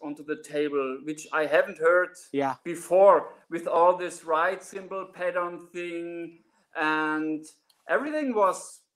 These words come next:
Speaker 1: was kind strange and unheard. For me, he was the, he was the first I've heard it from, the first time I've heard it from, all these distinctive features, right bell
Speaker 2: Uh-huh.
Speaker 1: patterns, and his drum fills. It was, it was really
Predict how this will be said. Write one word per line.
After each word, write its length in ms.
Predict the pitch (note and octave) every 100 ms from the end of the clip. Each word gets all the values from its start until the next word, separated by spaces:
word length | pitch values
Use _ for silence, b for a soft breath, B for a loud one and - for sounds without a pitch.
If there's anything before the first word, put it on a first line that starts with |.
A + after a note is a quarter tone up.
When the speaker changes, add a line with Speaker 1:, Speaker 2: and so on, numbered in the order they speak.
| _ _
Speaker 1:
was 220 | D#3+ D#3+
kind 440 | - D#3+ D#3+ E3+ D#3
strange 760 | - - F3 A3+ C#4+ F3 - -
and 300 | D#3+ D#3 D3+ D3
unheard. 560 | F3 F#3 D#3+ A3+ D#3+ - - _ _ _ _
For 160 | F3
me, 180 | F3+ A#3+ A3+
he 80 | A3+
was 320 | C4 - -
the, 240 | A3 A3+ -
he 100 | F#3
was 200 | C4 -
the 80 | G#3
first 520 | - F#3+ G#3+ G#3+ - _ _ _ _
I've 400 | E3+ E3+ E3+ E3 -
heard 200 | F3 A#3+
it 100 | D4
from, 420 | - E3 B2+ A#2+ -
the 60 | C#3
first 260 | - D#3 D#3+
time 180 | F3
I've 180 | E3+ D#3
heard 180 | D#3+ F3+
it 60 | F3
from, 260 | E3+ C#3 C#3
all 240 | D3+ D#3
these 300 | D3+ C#3+ - _ _ -
distinctive 600 | D#3+ D#3 E3+ F3+ - E3
features, 720 | - F3 F3+ - E3+ E3 E3 D3+
right 360 | D3 C#3+ D#3+ -
bell 160 | D#3
Speaker 2:
Uh-huh. 220 | D3 C3 C#3
Speaker 1:
patterns, 540 | D3 D3 C#3+ C#3+ C#3 -
and 240 | C3 C3+
his 180 | C#3 C3
drum 320 | - D3 F#3
fills. 580 | G3+ - F3+ F3 F3 - b b b -
It 120 | F3
was, 200 | C4+ D4 - - _
it 120 | A3+ A3+
was 220 | A#3+ A3
really 340 | A#3 A3+ G#3+